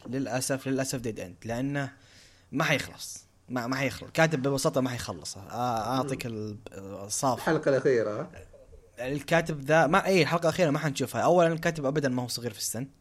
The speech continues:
Speaker 1: إطلاقًا ما هو صغير في السن. آه، وشيء العكس تمام. وشيء ثاني، رافض أي مساعدات أو أحد يخش معاه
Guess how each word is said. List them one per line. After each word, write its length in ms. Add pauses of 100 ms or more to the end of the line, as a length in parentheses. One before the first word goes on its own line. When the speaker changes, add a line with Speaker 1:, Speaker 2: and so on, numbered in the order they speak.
(280)
Speaker 1:
إطلاقًا 540
ما 160
هو 60
صغير 240
في 100
السن. 320 (580)
آه، 560
وشيء 760
العكس 480
تمام. 320
وشيء 480
ثاني، 280
رافض 520
أي 220
مساعدات 680
أو 80
أحد 240
يخش 320
معاه 340